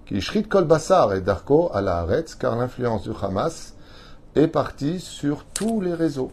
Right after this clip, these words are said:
Je vous le traduis, écoutez bien. Je, je vais le traduire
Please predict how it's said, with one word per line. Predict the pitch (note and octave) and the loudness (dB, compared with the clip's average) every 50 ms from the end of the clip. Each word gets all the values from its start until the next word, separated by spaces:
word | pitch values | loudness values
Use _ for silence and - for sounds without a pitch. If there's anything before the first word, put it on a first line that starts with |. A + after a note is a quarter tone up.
| - - - - - - - - - - - - - - - - | -10 -18 -20 -20 -20 -20 -20 -20 -20 -20 -20 -20 -20 -20 -14 -10
Je | - F#2+ | -4 -2
vous | D3 E3+ | -2 -2
le | D3+ | -2
traduis, | - - C3+ C3 B2 C#3 E3 | -2 -2 -2 0 0 0 -2
écoutez | D#3+ E3 - B2 - A#2+ G#2+ | -2 -2 -4 -4 -4 -4 -2
bien. | F2 F2+ F2+ - - - - - - - - - - - - | -2 -4 -6 -8 -10 -14 -20 -20 -20 -20 -20 -20 -18 -14 -12
Je, | F#2+ F2+ G2+ G#2 G2+ | -8 -6 -6 -4 -4
je | F2 G2 | -4 -4
vais | B2 | -4
le | A2 | -6
traduire | - - - F#2+ G#2+ C3+ D#3+ E3+ | -4 -6 -4 -2 0 0 0 0